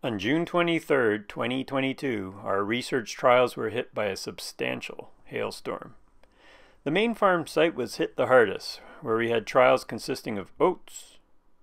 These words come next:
wheat, barley, canary seed, and flax. The cereals looked awful, but the flax was small and flexible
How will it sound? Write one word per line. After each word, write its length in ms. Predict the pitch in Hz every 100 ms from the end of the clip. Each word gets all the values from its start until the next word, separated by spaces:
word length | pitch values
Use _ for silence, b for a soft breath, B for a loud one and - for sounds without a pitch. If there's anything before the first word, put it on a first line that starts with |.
| -
wheat, 380 | 139 - - - b b b -
barley, 580 | 123 131 135 135 127 _ _ _
canary 380 | - 107 131 131
seed, 460 | - 127 131 - - _ _ _ _ -
and 160 | 101 90
flax. 640 | 117 101 85 - - - _ _ b b b b b b b b
The 100 | -
cereals 600 | 127 - 180 190 190 156
looked 260 | 123 151 - -
awful, 600 | 123 131 - - - - - _ _
but 120 | 131
the 80 | 107
flax 460 | - 180 190 - -
was 160 | 120
small 460 | - - 160 165 151
and 120 | 113
flexible 760 | - - 175 - 104 92 -